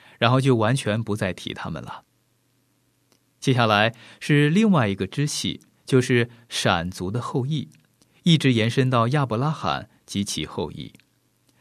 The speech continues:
然后进入以色列这个民族，最后到基督降临这个世界。我们会随着这一条支系一直顺着旧约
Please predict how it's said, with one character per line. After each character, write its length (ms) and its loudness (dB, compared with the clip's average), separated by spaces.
然 160 4
后 100 2
进 180 2
入 200 2
以 120 -2
色 200 -2
列 300 2
这 200 -2
个 80 -4
民 180 -4
族， 380 -8
最 180 2
后 120 2
到 240 2
基 200 -2
督 300 2
降 240 0
临 300 -2
这 120 -6
个 80 -10
世 200 -10
界。 320 -12
我 80 4
们 120 4
会 160 6
随 200 0
着 140 2
这 200 2
一 120 2
条 240 -4
支 160 -2
系 320 -2
一 120 4
直 220 -2
顺 220 -2
着 100 -2
旧 280 -2
约 280 2